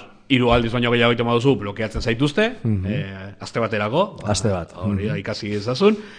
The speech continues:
Speaker 1: eta bidaltzen dizute mezu bat normalki, ba, beste norbaitek, parte hartu zuen norbaitek, esan ez, bueno, eh, blokeatu izan zara aste betez,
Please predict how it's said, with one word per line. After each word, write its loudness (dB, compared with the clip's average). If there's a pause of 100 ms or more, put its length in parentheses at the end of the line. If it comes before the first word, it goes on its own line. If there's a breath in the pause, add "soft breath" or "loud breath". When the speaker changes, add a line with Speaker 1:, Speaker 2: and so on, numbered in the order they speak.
(160)
Speaker 1:
eta 4
bidaltzen 4
dizute -2
mezu 0
bat 4
normalki, -2
ba, -12
beste -6
norbaitek, -2
parte -2
hartu -2
zuen -2
norbaitek, 0
esan -4
ez, -6
bueno, -4
eh, -10
blokeatu -4
izan -2
zara 0
aste -2
betez, 2